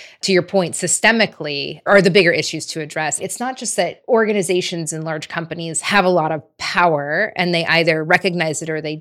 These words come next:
don't. How that translates for me, both as an investor and an executive and an employee, is we have an obligation,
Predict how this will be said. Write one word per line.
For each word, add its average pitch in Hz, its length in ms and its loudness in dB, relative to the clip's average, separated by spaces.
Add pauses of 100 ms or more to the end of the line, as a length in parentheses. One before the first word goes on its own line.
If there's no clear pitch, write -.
don't. 185 500 -2 (440)
How - 220 0
that 196 160 2
translates 233 500 -2
for 175 160 -2
me, 185 680 -4
both 254 300 6
as 180 220 4
an 165 100 0
investor 170 400 4
and 165 100 -2
an 156 120 -6
executive 170 580 0
and 190 160 0
an 170 80 2
employee, 202 640 0 (380)
is 202 380 4 (580)
we 294 140 6
have 294 80 4
an 208 80 0
obligation, 175 960 -2